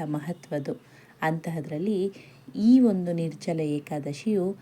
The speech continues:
ವರ್ಷದ ಇಪ್ಪತ್ನಾಲ್ಕು ಏಕಾದಶಿಗಳನ್ನ ಆಚರಿಸಿದಂತಹ ಸಂಪೂರ್ಣ ಫಲವನ್ನ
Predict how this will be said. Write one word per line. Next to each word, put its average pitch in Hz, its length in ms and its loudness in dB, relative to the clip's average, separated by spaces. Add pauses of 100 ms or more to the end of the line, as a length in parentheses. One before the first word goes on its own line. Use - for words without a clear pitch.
(400)
ವರ್ಷದ 190 500 4
ಇಪ್ಪತ್ನಾಲ್ಕು 185 1080 0
ಏಕಾದಶಿಗಳನ್ನ 151 1000 -4 (140)
ಆಚರಿಸಿದಂತಹ 165 1040 -6 (460)
ಸಂಪೂರ್ಣ 220 680 6
ಫಲವನ್ನ 156 520 -2